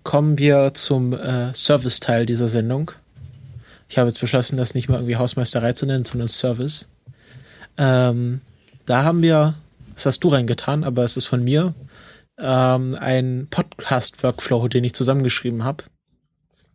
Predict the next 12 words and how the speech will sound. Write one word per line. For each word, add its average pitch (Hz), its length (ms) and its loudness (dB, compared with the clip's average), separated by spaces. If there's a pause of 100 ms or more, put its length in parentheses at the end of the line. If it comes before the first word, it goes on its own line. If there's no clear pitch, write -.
(760)
Es 127 200 0
gab 147 280 0
im 127 200 -2
Sendegate 143 520 2
so 135 80 0
ein, 123 220 -2
ein 120 220 -6
Post, - 400 0
wo 131 240 2
das 123 280 0
Leitmedium 139 720 2
mal 127 360 0